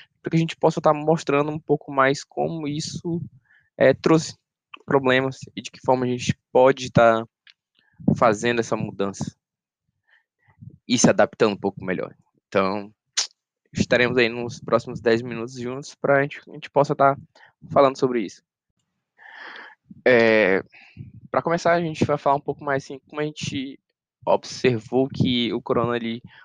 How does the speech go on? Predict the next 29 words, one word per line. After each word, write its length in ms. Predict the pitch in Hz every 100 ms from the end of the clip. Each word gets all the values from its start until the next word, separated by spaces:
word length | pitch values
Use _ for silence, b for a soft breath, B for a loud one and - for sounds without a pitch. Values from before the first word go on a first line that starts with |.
| _
modificou 440 | 113 120 - - 131
nossas 260 | 127 127
rotinas 420 | 120 113 120 107
diárias. 440 | 101 98 82 - - - _ b b b b -
É, 140 | 104
a 60 | 107
gente 200 | 127 -
percebe 540 | 139 139 139 151 170 - _ _ _ _ _
que 600 | - 104 98 90 85 64 - -
a 60 |
gente 200 | 107 110
teve 240 | - 107 104
aquela 220 | 104 95
primeira 340 | - 117 117
grande 320 | 120 113 107 110
onda 380 | 101 104 104 - _
da 100 | -
doença, 440 | 92 98 104 - -
que 160 | 104
foi 480 | - - 104 101 95
quando 460 | - 98 95 98 90 _ _ _ _ _
tivemos 320 | 113 98 95
que 480 | - 104 101 95 - _ _ _ _ _ _
ter 180 | 107 107
alguns, 640 | 101 104 117 127 131 131 B B B - - b b _
fazer 160 | 135
algumas 240 | 127 123 131
ações 720 | 139 - 147 131 139 - - -
que 1000 | - 127 127 127 127 120 113 80 50